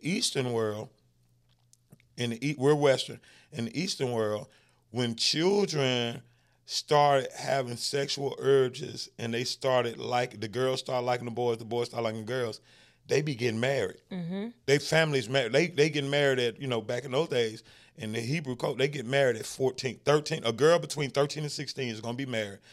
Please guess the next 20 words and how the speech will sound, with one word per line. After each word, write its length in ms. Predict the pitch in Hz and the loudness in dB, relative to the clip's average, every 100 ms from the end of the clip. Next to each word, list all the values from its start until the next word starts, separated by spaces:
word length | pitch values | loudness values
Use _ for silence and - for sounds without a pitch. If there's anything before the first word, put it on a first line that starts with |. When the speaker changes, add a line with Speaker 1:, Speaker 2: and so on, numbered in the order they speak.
| - - - | -20 -16 -6
Speaker 1:
And 100 | 107 | -4
a 20 | |
boy, 260 | 104 151 | 4 6
I 80 | 131 | 6
think 180 | 123 127 | 4 -2
he 80 | 131 | -4
said 260 | - 120 | -4 -4
between 360 | 101 - 120 113 | -4 -6 -6 -6
fourteen 840 | - - 131 131 - 127 117 110 - - - _ | -8 -6 -2 -2 -4 -4 -4 -8 -14 -20 -20 _
and 160 | 107 104 | -6 0
eighteen, 380 | 123 123 131 113 | 0 0 -2 0
they'll 180 | 117 113 | 2 2
be 140 | 107 | -2
married. 260 | 92 98 196 | -4 -4 -4
Speaker 2:
Mm. 400 | 190 170 160 160 | -6 -8 -8 2
Speaker 1:
But 300 | 131 127 120 | 6 6 4
when, 460 | 117 131 135 127 - | 0 2 2 0 -4
so 200 | - 127 | 0 2
when 160 | 127 131 | 2 6
those 320 | 165 160 | 6 6